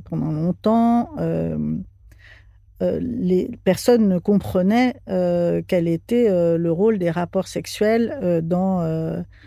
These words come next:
la, la, la gestation. Par contre, on avait bien observé qu'il y avait, euh, un rapport entre avoir ou ne pas avoir ses règles et, euh, la grossesse. Si on n'a pas ses règles, c'est probablement, euh, qu'on est, euh, enceinte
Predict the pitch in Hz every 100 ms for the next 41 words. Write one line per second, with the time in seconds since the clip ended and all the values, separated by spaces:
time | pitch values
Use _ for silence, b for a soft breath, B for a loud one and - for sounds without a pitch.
0 | b 185 175 165 165 175 - - 170 165
1 | 170 165 170 175 - 190 - 165 - -
2 | 139 - 247 262 - 175 160 175 208 214
3 | 170 - 165 185 262 302 B B B -
4 | 208 190 196 190 190 190 185 - - 175
5 | 170 165 170 - - - - - b b
6 | 214 190 185 180 226 254 208 190 - 185
7 | 190 185 220 190 165 - 208 185 170 -
8 | 170 196 240 226 233 b b b _ -
9 | 240 262 381 - 202 190 185 175 170 165
10 | 160 220 180 175 208 - 131 - - -
11 | - 185 170 160 196 185 156 202 233 -
12 | - 180 202 - - - - - - -
13 | - 175 165 165 160 170 208 240 - 170
14 | 170 170 165 165 190 202 160 156 139 -
15 | 202 262